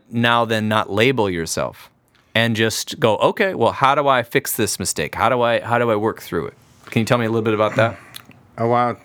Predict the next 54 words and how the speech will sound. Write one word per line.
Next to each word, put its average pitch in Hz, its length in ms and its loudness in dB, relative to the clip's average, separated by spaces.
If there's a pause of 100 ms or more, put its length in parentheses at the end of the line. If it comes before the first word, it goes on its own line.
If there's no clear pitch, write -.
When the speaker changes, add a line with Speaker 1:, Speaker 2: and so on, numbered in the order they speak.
(180)
Speaker 2:
Paul, 107 240 0
and 98 260 -4
th-, 104 160 -2
you 107 220 0
just 135 260 -2
touched 113 240 0
on 107 140 -4
so - 180 -2
many 113 280 -2
subjects. 113 640 -2
Speaker 1:
Oh, 120 80 4
Speaker 2:
I 107 60 2
Speaker 1:
yeah, 104 60 0
Speaker 2:
think 107 100 2
Speaker 1:
that's 117 120 -2
Speaker 2:
we're 127 60 2
gonna 117 100 2
Speaker 1:
true. 127 100 2
Speaker 2:
be 127 60 0
here 135 80 4
Speaker 1:
Whatever 143 180 2
Speaker 2:
for, - 40 4
Speaker 1:
one 139 80 2
Speaker 2:
like, - 60 2
Speaker 1:
you 123 80 0
want. 110 360 0
Speaker 2:
three 151 260 2
hours, 120 480 0
okay? 127 380 0 (200)
Speaker 1:
<laughs> - 220 -18
Speaker 2:
Uh, 120 400 2 (280)
well, 160 360 0 (140)
I 139 160 6
wanna 185 260 0
share 151 260 0
my 147 160 0
belief 117 320 -2
system 120 420 -2 (220)
real 117 200 2
quick. 110 380 -4
I 135 180 2
believe 131 500 -2
that 113 140 0
you 120 180 0
are 131 80 -2
part 123 320 0
of 113 60 -4
me 113 160 -2
and 104 100 -4
I'm 101 100 -4
part 98 240 -4
of 85 140 -8
you. 92 260 -6 (300)
Speaker 1:
Mm-hmm. - 180 -20